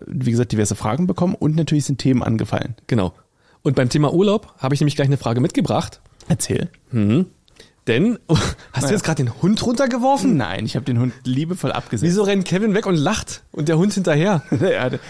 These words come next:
Speaker 1: das ist, ich
Speaker 2: Ach,
Speaker 1: weiß auch nicht.
Speaker 2: an alle Tierschützer, ich gebe euch Stefans Nummer und Adresse.
Speaker 1: Das heißt Tierschützende.
Speaker 2: Ach so, Tierschützlinge.
Speaker 1: So.
Speaker 2: Ach Gott. Naja,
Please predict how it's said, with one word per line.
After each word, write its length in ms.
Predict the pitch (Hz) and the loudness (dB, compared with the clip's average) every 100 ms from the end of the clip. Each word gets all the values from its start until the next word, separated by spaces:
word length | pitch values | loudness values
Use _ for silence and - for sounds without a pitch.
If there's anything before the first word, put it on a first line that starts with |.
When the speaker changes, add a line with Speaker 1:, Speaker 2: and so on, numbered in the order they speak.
| - - | -18 -6
Speaker 1:
das 200 | 113 110 | -4 -2
ist, 200 | 117 - | -4 -4
ich 60 | |
Speaker 2:
Ach, 160 | 151 - | -4 -2
Speaker 1:
weiß 160 | - 101 | -6 -8
auch 60 | |
nicht. 120 | - | -6
Speaker 2:
an 100 | 151 | -2
alle 180 | 139 147 | 2 2
Tierschützer, 640 | 147 185 156 139 131 - 135 - - | 2 2 2 0 0 -2 -4 -8 -10
ich 120 | - - | -6 -2
gebe 200 | 156 160 | 0 2
euch 100 | - | 0
Stefans 340 | 151 147 135 | -2 0 0
Nummer 300 | 135 151 117 - - _ - | 2 0 0 -4 -18 _ -4
und 160 | 160 | -2
Adresse. 500 | 165 131 131 147 98 - | 0 0 0 0 -2 -4
Speaker 1:
Das 200 | 127 - | -6 -2
heißt 260 | 139 131 - | 0 0 -4
Tierschützende. 800 | - 147 - 127 - 107 113 - _ _ _ - | 0 0 2 -2 -2 -2 -2 -4 _ _ _ -4
Speaker 2:
Ach 100 | 127 | 0
so, 200 | 135 117 - - | 2 2 0 -4
Tierschützlinge. 580 | 160 147 131 117 107 98 - - - | 0 2 2 2 2 0 -8 -20 -12
Speaker 1:
So. 380 | - - 147 117 - - - | -6 -2 2 0 -2 -16 -12
Speaker 2:
Ach 320 | - - - - | -10 -10 -12 -2
Gott. 260 | - 208 - - - _ _ _ _ - - - | 0 0 -2 -14 -20 _ _ _ _ -20 -16 -2
Naja, 420 | 202 185 110 110 | 2 2 2 -2